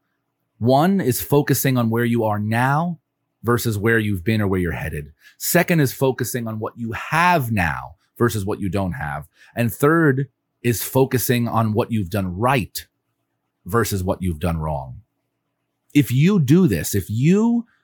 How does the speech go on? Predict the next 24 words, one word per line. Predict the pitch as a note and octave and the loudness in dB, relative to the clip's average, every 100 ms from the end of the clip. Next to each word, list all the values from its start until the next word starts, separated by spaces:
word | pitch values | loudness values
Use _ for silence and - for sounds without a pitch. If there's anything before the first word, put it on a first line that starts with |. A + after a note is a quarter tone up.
| _ | _
take | - E3+ F3 | 0 2 2
control | - D#3 - C#3+ D3 | 0 -2 2 2 4
of | C3+ | 4
your | A#2+ A#2 | 2 0
focus | - C#3 C3 F2 - - | 2 2 2 -2 -6 -4
and | G#2 G2 F2+ - _ | -2 -2 -6 -10 _
shift | - - G3+ G#3 - | -2 2 4 2 2
your | C#3 | 0
focus | A#2 B2 G2 F#2 | 2 2 0 -2
in | G2 | -2
these | A#2 A#2+ | -2 -2
three | G#2 G#2+ | -4 -4
areas, | F#2 G#2+ G2 A1 - - _ _ _ _ - | -4 -4 -6 -8 -16 -20 _ _ _ _ 0
then | D3 | 4
living | C#3 D#3 G3 A3 | 6 6 4 4
in | F3+ | 2
the | C3+ | 2
present | - - D3+ A#2+ D#2 - - _ _ _ | 0 0 2 2 -4 -8 -16 _ _ _
will | C3 C3 | 2 4
become | C#3+ - D3 B2+ | 4 4 2 2
second | - D3+ D3 B2 | 0 0 0 2
nature | A#2 F3+ - E2+ | 2 0 -2 -6
to | - | -6
you. | D2+ A#1+ - | -8 -10 -14